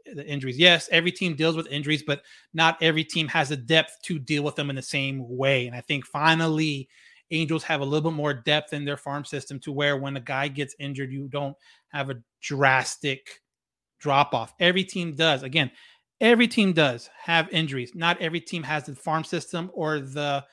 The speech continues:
depth in the organization to deal with them in the same way. And it seems like finally the Angels have a little bit of that. Like I mentioned before, you signed a couple guys through free agency pitching wise. You now have more depth. Now you don't have to rely on some of these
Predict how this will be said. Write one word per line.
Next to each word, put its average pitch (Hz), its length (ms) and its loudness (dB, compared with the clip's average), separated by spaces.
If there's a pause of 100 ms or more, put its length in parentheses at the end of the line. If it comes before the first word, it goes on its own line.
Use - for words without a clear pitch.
(400)
depth 160 300 2
in 151 60 -8
the 180 80 -8
organization 151 600 -4
to 135 80 -10
deal 147 240 -2
with 151 100 -4
them 147 120 -6
in 143 40 -6
the 135 80 -8
same 135 420 -6
way. 127 460 -2
And 139 160 -14
it 120 100 -16
seems 147 300 -8
like 135 220 -4
finally 151 720 -2 (380)
the 170 80 -10
Angels 147 400 -6
have 143 360 0
a 143 40 -2
little 143 300 -2
bit 139 120 -4
of 123 140 -8
that. 143 200 4
Like 127 140 -8
I 139 40 -4
mentioned 139 260 -4
before, 151 460 4 (640)
you 151 120 -6
signed 180 280 4
a 196 40 6
couple 196 260 2
guys 180 260 4
through 185 140 -4
free 160 160 0
agency 165 220 -2
pitching 165 340 -4
wise. 156 280 -2
You 147 300 -8
now 147 280 0
have 147 360 -2
more 147 240 -4 (140)
depth. 143 280 0
Now 143 180 -4
you 160 180 -4
don't 160 160 -6
have 147 220 -4
to - 80 -16
rely 143 380 -4
on 131 120 -6
some 143 200 -8
of 135 60 -6
these 135 220 -8